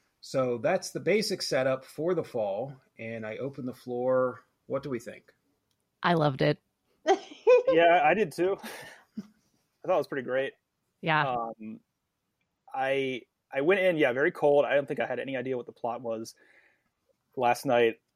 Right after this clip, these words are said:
Speaker 4: I went to my girlfriend. I was like, "I have to watch this movie for this podcast." And she was
Speaker 3: <laughs>
Speaker 4: like, "Yeah, I don't wanna really." And I was like, "Yeah, but we'll, you know, we'll just watch it,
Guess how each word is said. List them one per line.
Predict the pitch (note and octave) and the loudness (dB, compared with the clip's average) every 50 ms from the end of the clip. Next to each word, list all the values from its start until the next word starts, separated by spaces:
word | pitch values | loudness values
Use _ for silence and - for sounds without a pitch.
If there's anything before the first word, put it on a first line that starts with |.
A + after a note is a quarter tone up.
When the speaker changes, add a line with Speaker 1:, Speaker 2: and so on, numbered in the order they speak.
| _ _ _ _ _ _ _ _ - | _ _ _ _ _ _ _ _ -8
Speaker 4:
I | C3+ | -8
went | A#2 A2+ | -8 -8
to | B2 B2 | -8 -8
my | A#2 | -6
girlfriend. | A#2 A#2 B2 A#2+ A2+ B2+ A#2+ A2+ | -2 0 -2 -2 0 -2 -4 -2
I | A2+ A2+ | -2 -2
was | A2 G#2+ | -2 -2
like, | A2+ A2+ A2 - | -4 -4 -4 -4
"I | B2 | -4
have | B2+ C3+ - | -4 -4 -2
to | - | 0
watch | C3 A#2+ A#2+ - | 0 0 0 -2
this | - A#2+ - | -4 -8 -4
movie | - C3 B2+ A#2+ | -2 -2 -2 -2
for | - A#2+ | -2 -6
this | A2 A2 | -8 -6
podcast." | - - B2 A#2 - - B2+ A2 A2 - - | -2 -2 -2 -2 0 0 -2 -2 -2 -6 -14
And | B2 - | -16 -4
she | - F4 | 0 0
was | F4 - D#4 C4 | 0 0 0 -2
Speaker 3:
<laughs> | |
Speaker 4:
like, | - A2+ B3 - - F#3 F#3 F3+ F3+ F3 | -2 -6 -6 -6 -4 -2 0 2 2 2
"Yeah, | F3 F3 F3 E3+ | 2 2 2 4
I | F3 F3+ | 4 4
don't | F3+ E3+ | 4 4
wanna | E3 D3+ C#3+ | 4 4 6
really." | C3+ C3 C3 C3+ | 6 6 6 6
And | C3+ C#3 | 6 6
I | C3 | 4
was | B2 A#2+ | 4 4
like, | B2 B2 C3+ | 2 4 6
"Yeah, | F3 F#3 F3+ F3+ F3 | 6 8 8 8 8
but | D#3+ E3 D#3 D#3 | 6 4 2 4
we'll, | E3+ E3 D#3 - | 0 -4 -4 0
you | F3+ F3 | 2 4
know, | D3+ C#3 C#3 C#3 C3 C3+ | 6 6 6 4 2 0
we'll | - D#3+ | -10 -6
just | D#3+ F3 D#3+ - | -6 -6 0 4
watch | D3+ C#3 C#3 C3+ - | 4 4 4 4 2
it, | C#3 C3 B2+ | -2 -2 -2